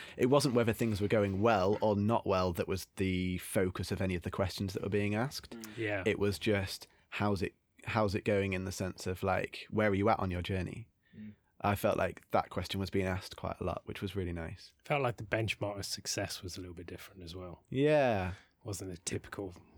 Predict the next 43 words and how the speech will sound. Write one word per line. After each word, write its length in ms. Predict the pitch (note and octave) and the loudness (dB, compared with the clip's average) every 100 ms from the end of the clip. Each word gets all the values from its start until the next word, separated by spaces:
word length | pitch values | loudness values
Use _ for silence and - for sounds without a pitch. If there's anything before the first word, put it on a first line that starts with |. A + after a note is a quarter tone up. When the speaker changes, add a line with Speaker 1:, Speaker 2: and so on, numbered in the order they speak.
| - | -4
Speaker 1:
Absolutely. 480 | C3 - - A#2 C3 | -4 -2 -4 0 0
Speaker 3:
"This 100 | G2+ | 2
is, 180 | G2+ G2+ G#2 - - _ - | 0 -2 -8 -16 -20 _ -4
this 160 | - | -2
is 120 | A2 | -2
my 180 | G#2 G2+ | -2 -6
definition 640 | G2 G#2 - G#2+ F2+ - G2 | -2 -2 -2 -4 -2 -2 -4
of 240 | F#2+ - | -6 -10
making 500 | F#2+ G#2 G#2 - G#2+ | -8 -4 -4 0 0
it" 200 | G#2 G#2+ | 0 -4
type 260 | - F#2+ F#2 | -4 -6 -6
thing. 180 | - E3 | 0 2
Speaker 1:
Yeah, 220 | G3 F3+ | 4 4
I 20 | C#3 | 4
Speaker 3:
There 80 | |
Speaker 1:
guess 160 | D#3 F#3+ | 4 2
Speaker 3:
was 80 | G#2+ | 2
Speaker 1:
in 80 | D#3 | 2
Speaker 3:
something 140 | - | 2
Speaker 1:
soc-, 100 | G2+ - | -2 -4
Speaker 3:
deeper 280 | G2 - | -6 -6
than 120 | F#2 F2+ | -8 -4
Speaker 1:
in 80 | |
Speaker 3:
that, 40 | F#2 | -4
wasn't 120 | D#3+ | -2
it? 40 | A#2 | 0
Speaker 1:
society, 460 | D3+ F3 D#3+ A2+ | 4 4 4 4
we 120 | A2 A#2 | 4 4
only 140 | B2+ | 4
really 240 | A#2 A2 | 4 4
ha-, 240 | G#2+ A2 G#2 | 4 2 2
we 120 | B2 B2+ | 0 2
only 160 | C3+ | 2
really 220 | A2+ A2 | 2 2
talk 240 | G#2+ A2+ G#2 | 2 0 0
about 180 | - - | -2 -2
how 120 | A2 | -2
much 220 | A2 - | -2 0
are 40 | |
you 140 | G2+ G#2+ | 2 4
earning 380 | A#2 G2+ E2+ F#2 | 4 2 0 -4
or, 100 | F#2 | -2
like, 320 | F#2 F#2+ - | -2 -2 -6